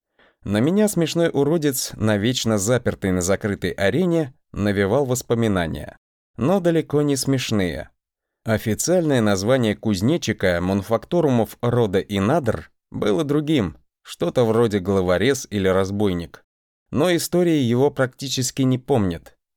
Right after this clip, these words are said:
а прозвище «Кузнечик» прижилось, став нарицательным именем этой модели големов.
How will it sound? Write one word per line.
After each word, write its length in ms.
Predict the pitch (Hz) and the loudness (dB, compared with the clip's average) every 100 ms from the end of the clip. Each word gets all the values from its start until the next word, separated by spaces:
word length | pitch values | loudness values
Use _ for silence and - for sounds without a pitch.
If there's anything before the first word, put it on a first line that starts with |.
| _ | _
а 140 | - 101 | -6 -2
прозвище 480 | 202 175 165 - | 0 0 -2 -2
«Кузнечик» 600 | 131 113 98 113 160 175 | -2 0 2 0 0 -4
прижилось, 680 | - 165 160 175 113 90 - - _ _ _ | -4 -2 0 2 2 0 -2 -8 _ _ _
став 360 | - - 180 156 | -6 0 0 2
нарицательным 800 | 160 156 147 123 90 90 90 87 | 0 0 0 0 0 -2 -2 -2
именем 440 | 120 156 156 151 143 | 0 0 2 0 0
этой 300 | 110 117 147 | -2 0 0
модели 360 | 139 104 92 90 | 0 2 2 0
големов. 580 | 98 101 87 82 - | 0 0 -2 -6 -10